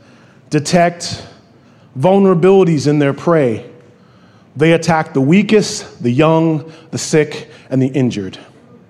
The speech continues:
Studies have confirmed this is an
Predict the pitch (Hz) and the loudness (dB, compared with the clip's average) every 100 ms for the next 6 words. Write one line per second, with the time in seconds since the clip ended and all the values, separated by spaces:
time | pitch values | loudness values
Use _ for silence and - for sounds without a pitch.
0 | _ _ _ _ _ _ _ - - 214 | _ _ _ _ _ _ _ -14 0 2
1 | 220 165 175 165 165 143 - 190 190 190 | 4 2 0 0 -2 -4 -2 0 2 4
2 | 190 185 - - - _ _ - - 131 | 2 0 -8 -20 -20 _ _ -20 -18 -2
3 | 156 233 - - - - 180 175 175 170 | 2 2 -2 -12 -16 -2 2 4 2 0
4 | - 170 | -4 -6